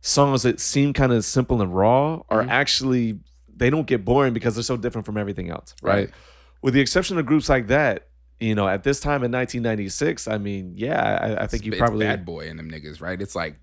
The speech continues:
Speaker 2: three, three verses, three hooks. Like,
Speaker 1: Yeah, well, even
Speaker 2: you
Speaker 1: if
Speaker 2: know.
Speaker 1: you, even if you take a record like, uh, like All Eyes on Me,
Speaker 2: Mm-hmm.
Speaker 1: some of those
Speaker 2: Yeah.
Speaker 1: songs very formulaic.
Speaker 2: Yeah.
Speaker 1: Uh, Fugees, not the case. The
Speaker 2: That's
Speaker 1: score
Speaker 2: true.
Speaker 1: is, is, that's not the case for the score.
Speaker 2: That's true.
Speaker 1: But that's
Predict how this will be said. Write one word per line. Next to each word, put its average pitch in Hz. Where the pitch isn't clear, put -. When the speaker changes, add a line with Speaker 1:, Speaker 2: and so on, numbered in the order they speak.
Speaker 2:
three, 139
three 139
verses, 131
three 123
hooks. -
Like, -
Speaker 1:
Yeah, 190
well, 147
even 202
Speaker 2:
you 196
Speaker 1:
if 185
Speaker 2:
know. 185
Speaker 1:
you, 180
even 175
if 185
you 180
take 175
a 160
record 143
like, 120
uh, 104
like 95
All 101
Eyes 107
on 117
Me, 139
Speaker 2:
Mm-hmm. 104
Speaker 1:
some 95
of 104
those 135
Speaker 2:
Yeah. 151
Speaker 1:
songs 110
very 98
formulaic. 110
Speaker 2:
Yeah. 240
Speaker 1:
Uh, 113
Fugees, 135
not 120
the -
case. -
The 107
Speaker 2:
That's 85
Speaker 1:
score 143
Speaker 2:
true. 143
Speaker 1:
is, -
is, 117
that's 110
not 131
the -
case 131
for -
the 95
score. 127
Speaker 2:
That's 98
true. 95
Speaker 1:
But 123
that's 123